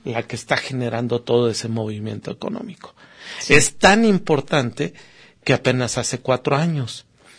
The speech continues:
Speaker 1: hace cuatro años, el gobierno federal, a través del inegi, saca la cuenta satélite de cultura por primera vez. ¿Qué significa esto?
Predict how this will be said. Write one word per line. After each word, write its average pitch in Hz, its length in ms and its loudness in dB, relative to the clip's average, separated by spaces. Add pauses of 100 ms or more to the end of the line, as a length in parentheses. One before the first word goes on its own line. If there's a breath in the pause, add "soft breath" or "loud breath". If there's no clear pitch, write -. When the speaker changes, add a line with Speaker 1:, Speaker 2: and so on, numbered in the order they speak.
(260 soft breath)
Speaker 1:
hace - 240 -4
cuatro 139 360 0
años, 127 460 -6 (320 loud breath)
el 131 100 6
gobierno 131 480 4
federal, 147 400 2
a 113 60 -4
través 98 320 -6
del 127 140 0
inegi, 156 580 0 (500 soft breath)
saca - 320 0
la 120 140 0
cuenta 120 360 -2
satélite 110 640 -6
de 101 140 -6
cultura - 540 -14
por - 180 -20
primera 101 400 -12
vez. - 220 -18
¿Qué 135 180 2
significa 135 640 0
esto? 135 320 0